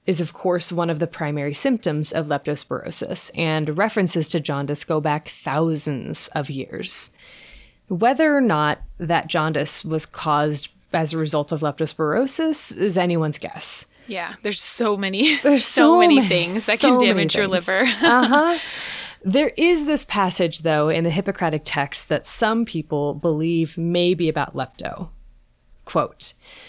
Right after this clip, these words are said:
Speaker 1: "When jaundice supervenes in fevers before the seventh day, it is a bad symptom, unless
Speaker 2: Hmm.
Speaker 1: there be watery discharges from the bowels."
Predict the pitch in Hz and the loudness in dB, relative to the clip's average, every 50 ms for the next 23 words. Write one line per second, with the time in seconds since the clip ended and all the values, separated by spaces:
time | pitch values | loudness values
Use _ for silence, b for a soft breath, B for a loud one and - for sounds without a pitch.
0 | B B B B - 190 202 202 190 - 202 185 202 254 269 311 320 269 - - | B B B B -2 0 2 2 2 2 2 2 2 2 2 0 0 0 0 0
1 | - 240 233 254 262 240 196 190 175 156 156 151 160 196 208 - - 185 180 170 | 0 -2 0 0 -2 0 0 0 0 2 2 0 0 0 -2 -2 0 0 0 0
2 | - - 190 180 175 160 170 180 175 170 - - 175 - - - - 160 180 196 | 0 -2 0 0 0 2 2 0 0 0 -2 -2 -2 -2 -4 -4 -2 0 2 2
3 | 214 202 214 - - - 160 151 156 156 151 - - 190 147 123 110 151 220 262 | 2 2 0 0 0 0 0 0 0 -4 -6 -4 -4 -4 -2 0 0 0 0 0
4 | 240 - - 190 175 185 180 - 185 151 - 165 156 151 151 156 147 - - - | -2 -2 -2 0 2 2 2 0 -2 -2 0 0 0 2 2 0 0 -2 -2 -2
5 | 143 127 - - - 71 73 170 160 - _ _ - 175 185 185 180 185 190 208 | -2 -4 -6 -8 -8 -8 -8 -8 -10 -12 _ _ -4 0 0 2 2 2 2 2
6 | 233 233 - - - - - 160 175 175 160 180 175 165 151 151 156 160 165 170 | 2 0 -2 -4 -4 -4 -2 0 0 2 2 2 2 0 2 2 0 0 2 2
7 | 165 165 156 - 156 147 - - 156 147 147 143 147 147 135 - - 147 139 151 | 0 0 0 0 -2 -2 -2 -2 -2 -2 0 0 -2 -2 -4 -4 -4 -4 -4 -6
8 | 131 135 117 - 139 - - 160 - - - - - | -6 -8 -10 -10 -12 -14 -10 -6 -4 -4 -4 -4 -8